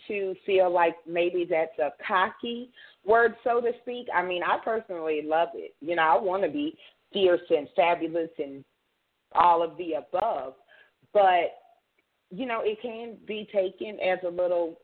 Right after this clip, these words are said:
almost cocky word. What are your thoughts on that?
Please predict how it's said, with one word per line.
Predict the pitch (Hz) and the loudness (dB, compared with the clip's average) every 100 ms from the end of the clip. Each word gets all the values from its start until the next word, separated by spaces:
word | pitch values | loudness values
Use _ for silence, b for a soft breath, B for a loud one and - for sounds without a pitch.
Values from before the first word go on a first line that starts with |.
| _ - | _ 0
almost | 165 170 170 - - | 2 2 -6 -10 -2
cocky | 180 175 - 160 165 - b b _ - | 0 0 -4 -10 -10 -16 b b _ 0
word. | 196 240 156 151 | 2 2 0 -2
What | 175 190 | -4 -2
are | |
your | 180 165 | -4 -6
thoughts | 170 175 - 156 | -4 -6 -8 -16
on | 139 | -16
that? | 131 123 | -14 -16